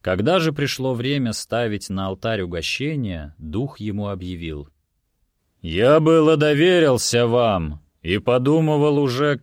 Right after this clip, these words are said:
как бы вас вознаградить, но вы нежданно усомнились во мне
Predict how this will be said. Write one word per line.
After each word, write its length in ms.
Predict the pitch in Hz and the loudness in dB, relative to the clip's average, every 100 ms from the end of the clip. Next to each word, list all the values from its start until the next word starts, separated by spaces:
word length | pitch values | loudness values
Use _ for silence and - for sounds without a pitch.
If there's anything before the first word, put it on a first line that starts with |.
| _ | _
как 340 | 139 143 127 | 2 2 2
бы 200 | 123 139 | 0 0
вас 340 | 139 143 120 | 2 0 0
вознаградить, 1200 | 110 117 131 127 139 135 147 147 165 175 - - - _ _ _ _ _ _ | -2 -2 -2 -2 -2 0 0 0 0 -2 -2 -10 -18 _ _ _ _ _ _
но 280 | - 85 107 | -6 -2 0
вы 200 | 107 131 | 2 2
нежданно 800 | 131 123 98 98 131 143 139 131 | 2 0 0 2 2 4 2 2
усомнились 1000 | 135 123 - 120 131 151 190 160 135 - | 0 -2 0 2 2 2 2 2 0 0
во 220 | 107 131 | 0 2
мне 540 | 127 127 127 110 82 | 2 2 2 0 -2